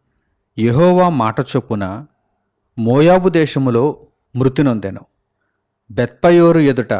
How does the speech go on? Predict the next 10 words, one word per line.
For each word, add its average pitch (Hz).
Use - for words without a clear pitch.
మోయాబు 156
దేశములోనున్న 131
లోయలో 123
అతడు 117
పాతిపెట్టబడెను. 104
అతని 147
సమాధి 127
ఎక్కడనున్నదో 131
నేటి 139
వరకు 143